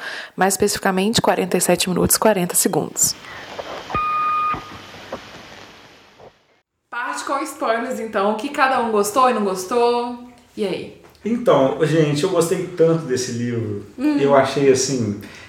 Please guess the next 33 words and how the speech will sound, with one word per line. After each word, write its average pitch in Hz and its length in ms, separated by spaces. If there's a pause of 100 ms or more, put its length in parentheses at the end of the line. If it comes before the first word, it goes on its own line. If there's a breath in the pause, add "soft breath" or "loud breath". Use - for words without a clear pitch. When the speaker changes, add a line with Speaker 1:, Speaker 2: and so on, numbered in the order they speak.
(100)
Speaker 2:
Genial. 139 500
Eu 123 60
comecei 185 420
lendo 139 480
e 135 460
eu 123 180
tenho 147 520
sempre 160 340
um, 147 40 (300)
um 113 40 (300)
período 120 240
de 120 100
entrada 117 440
no 110 120
livro. 117 440 (400 loud breath)
Eu 131 580
fico 170 160
pensando 202 320
várias 277 280
coisas, 208 360
assim, 180 220
você 202 120
fica 240 200
avaliando, 220 600
vou 190 100
ler 196 100
esse 190 180
livro, 175 300
não 170 80
vou 170 140
ler, 170 300
vou 151 120
continuar. 156 840